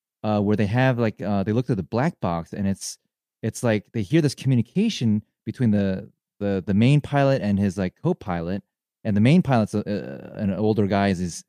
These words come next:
the co-pilot's senior, and so there's, like, a power structure and a hierarchy there where the young guy, you can tell he's trying to warn the, the main pilot, like, "Hey, uh, things are not looking good,"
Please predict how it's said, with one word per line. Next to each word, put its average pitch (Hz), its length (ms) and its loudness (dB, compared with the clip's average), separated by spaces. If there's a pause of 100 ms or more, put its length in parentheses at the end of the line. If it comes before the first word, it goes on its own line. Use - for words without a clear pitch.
(140)
the 92 80 -8
co-pilot's 101 500 -4
senior, 117 480 0 (300)
and 120 100 -6
so 139 80 4
there's, 127 140 6
like, 127 120 0
a 110 40 -2
power 165 340 2
structure 101 500 -4
and 95 240 -2
a 92 60 0
hierarchy 104 540 0
there 80 240 -4
where 87 320 -2 (600)
the 113 80 -4
young 147 240 6
guy, 139 160 4
you 117 100 4
can 113 120 0
tell 127 100 0
he's 123 120 2
trying 190 260 0
to 185 60 8
warn 143 480 6
the, 104 160 0
the 98 160 0
main 131 280 4
pilot, 151 240 -2
like, 113 120 -4
"Hey, 120 380 -2 (640)
uh, 95 440 -4 (120)
things 156 200 0
are 101 140 0
not 107 200 -2
looking 120 260 -2
good," 117 320 -2